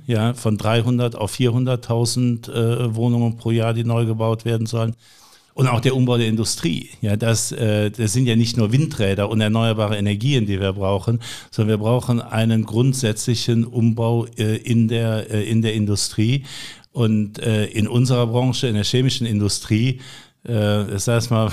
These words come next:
<laughs> etwas flapsig, da fassen Sie keine Rohrleitung an, äh, o-, ohne dass Sie dafür einen Genehmigungs- oder einen Änderungsantrag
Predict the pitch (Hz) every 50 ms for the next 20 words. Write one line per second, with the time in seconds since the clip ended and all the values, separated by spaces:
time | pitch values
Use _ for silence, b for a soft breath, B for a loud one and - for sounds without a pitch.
0 | - - - 123 110 101 104 107 113 113 117 110 107 - - - 123 120 120 -
1 | - - 117 110 135 131 B B B B B B B B - 107 98 - - 123
2 | 117 113 - 120 120 117 113 - 123 117 117 120 110 104 117 120 117 113 104 101
3 | 98 - - 107 98 - 95 101 104 110 110 113 110 - 127 117 110 107 107 107
4 | 104 - - 104 104 104 - 120 113 113 110 104 104 107 110 - - 120 107 110
5 | 101 107 110 - - 117 113 117 110 110 104 110 104 107 113 113 117 117 113 113
6 | 113 117 120 120 117 - - 107 107 107 104 110 110 - 123 123 127 113 101 98
7 | - - 113 107 101 95 - - 95 90 92 -